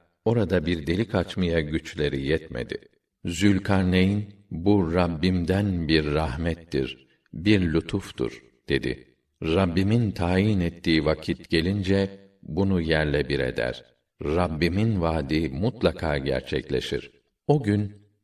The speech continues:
yani kıyamet günü, onlar deniz dalgaları gibi birbirine çarparak çalkalanırlar.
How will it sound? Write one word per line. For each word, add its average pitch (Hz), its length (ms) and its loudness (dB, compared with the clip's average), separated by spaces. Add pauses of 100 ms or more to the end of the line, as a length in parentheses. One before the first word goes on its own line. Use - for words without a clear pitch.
(120)
yani 90 440 2
kıyamet 87 680 0
günü, 85 420 0 (360)
onlar 98 580 2
deniz 101 320 0
dalgaları 85 540 2
gibi 78 440 -2
birbirine 90 500 0
çarparak 82 760 -4
çalkalanırlar. 69 1000 -2